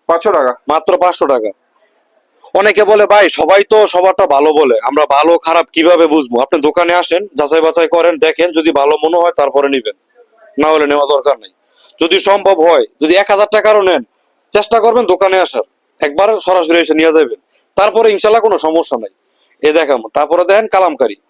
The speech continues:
Speaker 1: কালামকারী।
Speaker 2: কালামকারী।
Speaker 1: দেখতে সুন্দর ভারী, থ্রি পিসের নাম কালামকারী।
Speaker 2: কালামকারী।
Speaker 1: এটা হচ্ছে কালামকারীর মধ্যে আপডেট ডিজাইন দেখাচ্ছি। আর এটা হচ্ছে
Speaker 2: নিউ
Speaker 1: ওড়নাটা।
Speaker 2: একটা ডিজাইন। এই কালামকারী আপনার চারশো বিশ টাকা থেকে শুরু,
Speaker 1: হুম।
Speaker 2: চারশো বিশ,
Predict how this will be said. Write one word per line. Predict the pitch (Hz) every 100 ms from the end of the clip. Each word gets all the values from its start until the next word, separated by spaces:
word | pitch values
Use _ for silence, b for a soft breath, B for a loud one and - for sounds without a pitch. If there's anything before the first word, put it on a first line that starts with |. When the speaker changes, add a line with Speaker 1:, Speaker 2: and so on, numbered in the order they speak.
| _
Speaker 1:
কালামকারী। | 160 170 190 190 160 139 123 123 -
Speaker 2:
কালামকারী। | 160 160 147 123 104 - _ _ _ _ _ b b 285
Speaker 1:
দেখতে | 202 202 269
সুন্দর | 294 262 262
ভারী, | 240 247 254
থ্রি | 285 -
পিসের | 190 196 208
নাম | 190 185
কালামকারী। | - 220 170
Speaker 2:
কালামকারী। | 175 254 - 147
Speaker 1:
এটা | 220 220
হচ্ছে | 226 226 -
কালামকারীর | 214 240 254 262 262
মধ্যে | 262 262
আপডেট | 226 202 185 233
ডিজাইন | 214 226 247
দেখাচ্ছি। | 247 240 233 - 277 302 _ _ _ _ _ _ -
আর | 147
এটা | 170 208
হচ্ছে | 208 214
Speaker 2:
নিউ | 165
Speaker 1:
ওড়নাটা। | 196 202
Speaker 2:
একটা | - 180
ডিজাইন। | 175 131 107 b b b
এই | 185
কালামকারী | 202 208 214 208 220
আপনার | 226 226 226
চারশো | 220 214 185
বিশ | 165
টাকা | 165 190 190
থেকে | 165 156
শুরু, | 156 127
Speaker 1:
হুম। | - _ _ -
Speaker 2:
চারশো | 170 262 151
বিশ, | 165 156 -